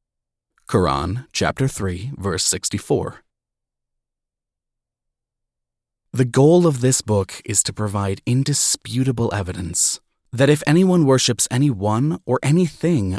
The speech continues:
other than the one supreme God and being in the heavens, whom Christians refer to as the Father,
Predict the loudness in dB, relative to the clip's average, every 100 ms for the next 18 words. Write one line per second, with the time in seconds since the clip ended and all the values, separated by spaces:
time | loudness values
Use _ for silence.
0 | -2 -2 2 0 0 0 0 0 -2 -4
1 | -2 0 2 2 2 -2 -2 2 2 2
2 | 0 -2 -2 -4 -6 -6 -2 0 0 0
3 | 0 0 -4 -6 -6 -4 -2 -4 -8 _
4 | _ 2 4 2 0 0 2 2 2 0
5 | 0 0 0 0 0 -2 -4 -6 -6 -6
6 | -6 -10